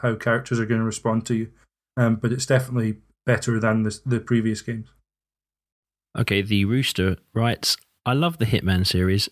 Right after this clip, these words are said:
Speaker 2: and Hitman Blood Money is the best of them. Originally played on the PlayStation two, I played through it again recently on Xbox three sixty. Better graphics and sharper controls only improved the experience.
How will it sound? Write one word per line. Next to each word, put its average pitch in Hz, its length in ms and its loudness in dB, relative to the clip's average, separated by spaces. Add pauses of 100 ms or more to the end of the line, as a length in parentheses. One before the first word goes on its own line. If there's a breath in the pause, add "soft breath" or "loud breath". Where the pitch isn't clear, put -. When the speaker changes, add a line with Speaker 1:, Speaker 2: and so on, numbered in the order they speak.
Speaker 2:
and 107 120 0
Hitman 110 420 0
Blood 110 200 0
Money 95 220 2
is 101 180 -2
the 95 60 -2
best - 280 -4
of 90 60 -2
them. 92 200 0 (500 loud breath)
Originally 123 340 0
played 117 280 0
on 113 80 2
the 110 80 0
PlayStation 110 560 0
two, 92 320 0 (320 loud breath)
I 101 40 -2
played 123 260 0
through 131 160 0
it 80 60 0
again 110 240 2
recently 113 380 2
on 92 100 4
Xbox - 400 -2
three 98 140 -2
sixty. - 500 -4 (600 soft breath)
Better 120 220 0
graphics 107 440 0
and 107 80 2
sharper 110 360 0
controls 104 560 -2
only 110 240 2
improved 107 420 0
the 98 80 0
experience. 90 720 -4